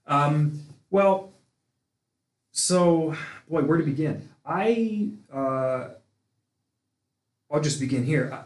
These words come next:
when I put together a, a, a syllabus for Intro to Philosophy, and I've used a variation of the same syllabus every time I've taught it,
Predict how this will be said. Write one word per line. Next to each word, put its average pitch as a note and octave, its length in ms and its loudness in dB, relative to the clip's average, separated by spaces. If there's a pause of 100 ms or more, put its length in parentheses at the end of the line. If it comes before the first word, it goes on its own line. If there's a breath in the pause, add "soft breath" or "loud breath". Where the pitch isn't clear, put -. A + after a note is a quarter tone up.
(100)
when E3+ 180 0
I G#3 200 0
put - 180 -2
together D3+ 260 -2 (480)
a, A#2 60 -12
a, A2+ 80 -12
a A#2+ 60 -8
syllabus D3+ 600 0
for - 140 -14
Intro B2 200 -6
to G#2+ 60 -10
Philosophy, A2 300 -8
and B2 80 -4
I've C3 120 -4
used C#3+ 160 0
a A#2+ 40 0
variation B2 420 0
of A2 60 -10
the G#2+ 60 -10
same A2 140 -8
syllabus A2 340 -10
every A2 120 -10
time G2+ 160 -20
I've - 120 -20
taught F#3+ 200 -2
it, - 160 -6